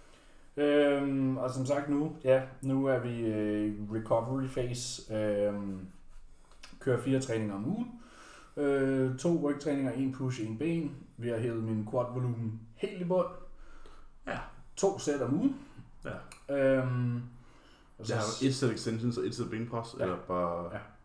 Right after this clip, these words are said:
Speaker 1: Ja. Øh, fokus her, det første, den første del af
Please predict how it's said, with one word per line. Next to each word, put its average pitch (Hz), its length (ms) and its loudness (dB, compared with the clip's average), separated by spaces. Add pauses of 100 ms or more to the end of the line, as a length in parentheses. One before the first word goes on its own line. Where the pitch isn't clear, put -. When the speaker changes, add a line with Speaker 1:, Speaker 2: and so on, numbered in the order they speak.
(1000)
Speaker 1:
Ja. - 500 -2
Øh, 110 640 2
fokus 160 580 4
her, 135 160 2
det 113 80 -4
første, 127 680 0
den 110 140 -6
første 131 480 -4
del 127 200 -2
af 110 40 0